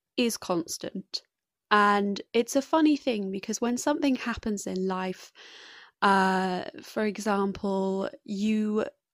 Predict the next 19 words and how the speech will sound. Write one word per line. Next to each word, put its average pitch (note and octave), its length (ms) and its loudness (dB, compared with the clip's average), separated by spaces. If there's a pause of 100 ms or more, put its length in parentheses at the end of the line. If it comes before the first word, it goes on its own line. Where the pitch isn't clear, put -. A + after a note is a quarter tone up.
I'm A3+ 160 6
gonna A#3 140 4
be G#3+ 100 2
talking G3 240 -2
about F#3 120 -4
academics, - 680 -4
but - 260 -2
you G3+ 240 -2
do G#3 280 -2
less A#3+ 320 0
well G3+ 200 -2
on F#3+ 140 0
an F#3+ 120 2
exam F#3+ 560 -2 (520)
than A3 100 6
you A3+ 120 4
thought - 240 -2
you'd F#3+ 160 -8
done. F#3 260 -8